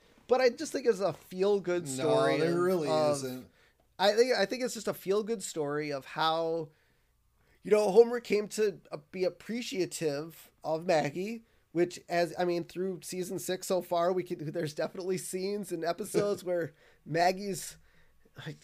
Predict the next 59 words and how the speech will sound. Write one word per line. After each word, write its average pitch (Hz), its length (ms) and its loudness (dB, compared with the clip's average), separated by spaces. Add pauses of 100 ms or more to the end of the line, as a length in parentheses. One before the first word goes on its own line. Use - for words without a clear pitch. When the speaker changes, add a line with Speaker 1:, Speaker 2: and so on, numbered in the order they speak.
Speaker 1:
non-exi-, 175 500 -2
like 226 120 4
the 359 100 6
hockey 440 320 2
episode 151 400 0
where, 165 440 -2
you 202 100 -6
know, 160 340 2 (200)
"What 269 120 6
has 254 100 2
Maggie 277 280 4
Speaker 2:
Yeah. 151 100 6
Speaker 1:
done 156 220 4
lately 147 320 0
except 165 340 -2
save 190 300 0
Homer 214 280 -2
from 208 140 -12
getting 220 260 -2
hit 220 120 2
in 220 60 -16
the 220 40 0
head 220 160 2
with 226 100 2
a 226 60 6
beer 240 240 -2
bottle?" 135 420 -2 (460)
But 220 240 0
this, 254 340 0
I 208 100 4
think 349 320 -4
that 190 180 6
Speaker 2:
Yeah, 214 100 4
but 196 100 6
Speaker 1:
might 208 60 2
Speaker 2:
he - 60 -2
Speaker 1:
be 233 80 2
Speaker 2:
didn't 196 80 2
Speaker 1:
why 147 160 0
this - 160 -2
Speaker 2:
know. 160 60 2
Speaker 1:
episode, 156 540 -2 (220)
I, 311 160 0 (100)
no, 359 200 2
but 208 120 2
I 226 80 2
think 294 220 -2
this 220 140 -6
might 196 160 -2
be 220 100 -6
why 185 180 2
this 170 180 -4
episode 180 360 -6
might 170 160 -2
have 185 160 -6 (140)
come, 285 360 0
because 147 280 -4
they're 175 120 -2
like, 175 220 0